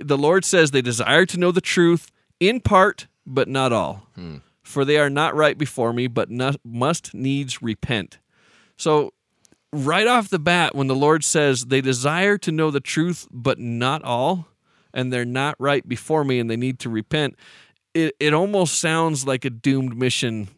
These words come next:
Speaker 1: from the start. Like, hey, these guys wanna know the truth, but really they don't,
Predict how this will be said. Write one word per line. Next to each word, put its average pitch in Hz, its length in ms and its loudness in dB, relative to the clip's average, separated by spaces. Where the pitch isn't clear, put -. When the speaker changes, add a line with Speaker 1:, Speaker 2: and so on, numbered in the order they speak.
Speaker 1:
from 123 240 -4
the 110 80 -6
start. 180 400 0
Like, 104 220 -6
hey, 135 420 -2
these 156 220 -4
guys 202 240 -2
wanna 165 200 -2
know 160 140 0
the 135 80 -8
truth, 151 320 0
but 135 100 -2
really 135 300 0
they 120 160 -2
don't, 117 260 -6